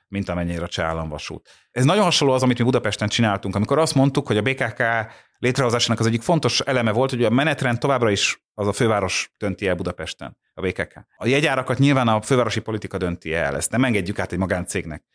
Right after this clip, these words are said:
A szolgáltatás egységes. Ha te utasként felszállsz Budapesten egy buszra, nem is tudod, hogy éppen melyik szolgáltató járatán ülsz. Utána viszont azt, hogy ki láthatja el mondjuk az ötös buszon a szolgáltatást, azt a B K K megversenyezteti,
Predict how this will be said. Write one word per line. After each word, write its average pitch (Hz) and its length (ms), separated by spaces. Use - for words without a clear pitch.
A - 140
szolgáltatás 127 500
egységes. 95 500
Ha - 60
te 117 100
utasként 127 420
felszállsz 117 340
Budapesten 104 440
egy 92 80
buszra, 113 280
nem 123 100
is 117 100
tudod, 117 260
hogy 95 100
éppen 90 200
melyik 87 180
szolgáltató 87 460
járatán 80 520
ülsz. - 300
Utána 131 340
viszont 107 340
azt, 120 200
hogy - 140
ki 127 280
láthatja 117 480
el 110 80
mondjuk 107 300
az 95 80
ötös 104 240
buszon 98 260
a 80 60
szolgáltatást, 151 640
azt 110 160
a 107 40
B 110 120
K 107 120
K 90 100
megversenyezteti, 117 880